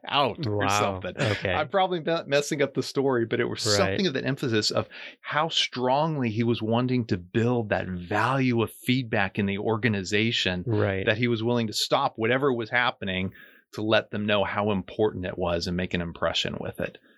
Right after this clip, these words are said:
Speaker 1: And best bosses, they value feedback because they want to get better. They want their team to get better.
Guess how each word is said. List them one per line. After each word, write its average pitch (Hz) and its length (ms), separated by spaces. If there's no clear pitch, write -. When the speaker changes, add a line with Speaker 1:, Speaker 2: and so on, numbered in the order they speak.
Speaker 1:
And 110 180
best 127 240
bosses, 131 600
they 101 280
value 110 560
feedback 143 680
because - 240
they 113 100
want 101 360
to 110 80
get 101 180
better. 107 320
They 101 100
want 98 200
their 90 100
team 120 320
to 117 100
get 117 180
better. 131 360